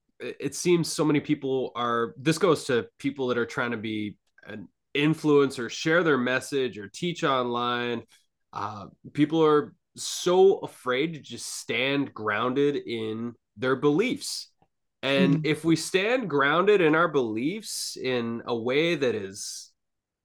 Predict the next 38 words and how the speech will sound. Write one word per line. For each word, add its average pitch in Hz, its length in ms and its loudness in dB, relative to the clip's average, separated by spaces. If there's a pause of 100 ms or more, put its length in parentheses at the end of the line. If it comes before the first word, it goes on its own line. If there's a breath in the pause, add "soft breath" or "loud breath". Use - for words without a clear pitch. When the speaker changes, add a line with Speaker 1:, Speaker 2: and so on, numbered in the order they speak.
(320)
Speaker 1:
authentic 147 640 0
and 113 140 -6
genuine 156 440 0
to 123 180 -4
us, 170 320 0
or 113 120 0
in 117 80 -2
this 151 160 0
case, 165 340 0
genuine 139 420 2
to 127 180 -2
the, 110 260 -2 (340 soft breath)
the 127 60 0
brand's 131 500 2
personality 139 800 0
that 135 120 -4
you're 113 120 -4
trying 131 240 -4
to 131 60 -4
portray 143 440 -2
and 123 100 0
bring 117 200 -2
out 131 100 0
into 117 160 -12
the 104 100 -8
world, 135 480 2 (720 soft breath)
uh, 127 220 0
it 139 260 2
really 240 280 4
does 147 600 0
help - 360 -2
people 147 320 -2
to 131 200 -4
identify 123 720 0 (100)
as 110 520 -8
your 120 300 -2
people 123 540 -4
or 143 380 0